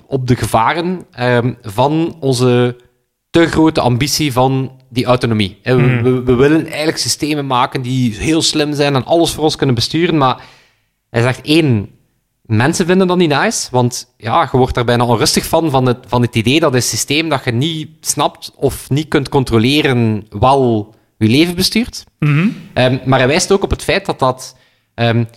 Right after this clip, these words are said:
Speaker 1: dat lijkt bepaalde verantwoordelijkheid weg te nemen van mensen of bepaalde ethische, eh,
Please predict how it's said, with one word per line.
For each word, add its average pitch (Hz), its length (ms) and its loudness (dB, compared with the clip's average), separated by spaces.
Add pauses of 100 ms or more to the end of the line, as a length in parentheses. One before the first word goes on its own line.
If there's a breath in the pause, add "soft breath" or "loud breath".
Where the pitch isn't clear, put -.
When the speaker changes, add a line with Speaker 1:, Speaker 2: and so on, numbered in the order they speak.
(200 soft breath)
Speaker 1:
dat 117 160 2
lijkt 139 440 0
bepaalde 147 420 0
verantwoordelijkheid 135 640 0
weg 143 180 0
te - 100 -4
nemen 165 220 2
van 117 140 2
mensen 156 340 0
of 120 160 -2
bepaalde 139 460 0
ethische, 135 680 -2 (360)
eh, 110 400 2